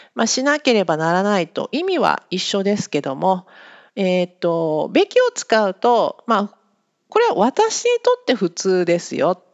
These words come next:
それは私にとってしなければいけないことですよっていうね。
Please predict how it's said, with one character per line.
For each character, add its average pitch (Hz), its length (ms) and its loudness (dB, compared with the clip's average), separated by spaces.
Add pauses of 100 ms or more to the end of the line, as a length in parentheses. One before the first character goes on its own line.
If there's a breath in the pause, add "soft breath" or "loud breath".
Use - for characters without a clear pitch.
(120)
そ - 160 -4
れ 403 100 2
は 359 60 4
私 359 540 0
に 381 80 -10
と 415 160 0
っ - 20 -4
て 392 480 -2
し - 140 -4
な 190 160 0
け 143 100 -2
れ 143 100 0
ば 190 140 2
い 151 60 -2
け 123 160 -6
な 120 100 -10
い 147 80 -14
こ - 160 -8
と - 140 -10
で - 120 -16
す - 160 -14
よ 202 180 0
っ - 300 -12
て - 80 -18
い - 40 -18
う - 80 -20
ね。 208 180 -6